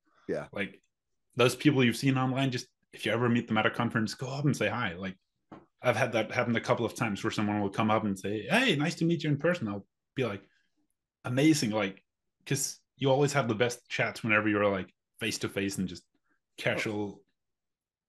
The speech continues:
Speaker 1: Yeah, always. It, well, I, I'd say the same thing too, is that especially if you have interest in being part of the program, and Microsoft is, is getting, I, I'd say, a little more aggressive on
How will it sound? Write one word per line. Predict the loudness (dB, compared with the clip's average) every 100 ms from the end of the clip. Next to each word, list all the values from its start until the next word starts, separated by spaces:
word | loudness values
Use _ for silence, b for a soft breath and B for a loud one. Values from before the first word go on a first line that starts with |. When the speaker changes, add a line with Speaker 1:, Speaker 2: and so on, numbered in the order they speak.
| -2
Speaker 1:
Yeah, | 2 2 0 0
always. | 4 4 2 -4 -20 _ 2
It, | 4
well, | 6 6
I, | 6 4
I'd | 0 0
say | 2
the | 2 -2
same | -6 -2
thing | 0 0
too, | 0 2
is | 2
that | 0 -4
especially | 2 4 4 4 0 2
if | 0 -2 -8 _ _ b b b
you | -6 4 4
have | 4 0
interest | -2 2 0 0 -4
in | -2 0 0
being | 0 -2 -2
part | 0 0
of | 0
the |
program, | 0 0 2 -2 -2
and | -2
Microsoft | 0 0 -2 0 -2 -2
is, | -6 -4 2
is | 2 2
getting, | 0 2 2 -2 -8 b b b
I, | -2 0
I'd | 0
say, | 0 0 0 0
a |
little | 2 2
more | 4 4
aggressive | 2 2 0 2 0 0 -2 0
on | 2 0 -2